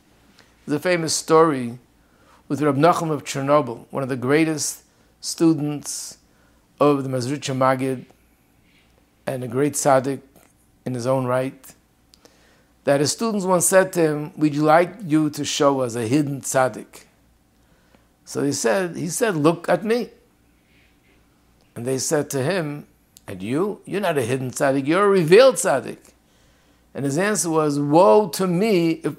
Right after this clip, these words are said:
I was what you see." Which obviously means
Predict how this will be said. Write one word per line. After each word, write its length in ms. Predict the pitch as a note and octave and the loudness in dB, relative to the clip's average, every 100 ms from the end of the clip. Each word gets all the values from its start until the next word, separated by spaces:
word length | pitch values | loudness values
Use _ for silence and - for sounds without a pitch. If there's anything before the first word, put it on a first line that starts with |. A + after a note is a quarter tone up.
| - | 2
I 260 | F#3+ G3+ | 4 6
was 540 | G3+ F#3 B3 A#3 G#3 E3+ | 4 6 6 6 4 0
what 200 | F3 D#3+ | -2 0
you 220 | E3+ F3 | 0 0
see." 420 | - - C3 A#2+ _ _ _ _ _ _ _ _ _ _ _ _ _ _ - _ | -2 -4 -6 -8 _ _ _ _ _ _ _ _ _ _ _ _ _ _ -20 _
Which 220 | - B2 D3 | -10 -2 2
obviously 420 | E3+ F3+ E3+ D#3+ | 2 0 -2 -4
means 640 | D#3 D3+ D3 C#3+ C3+ | -4 -4 -4 -6 -8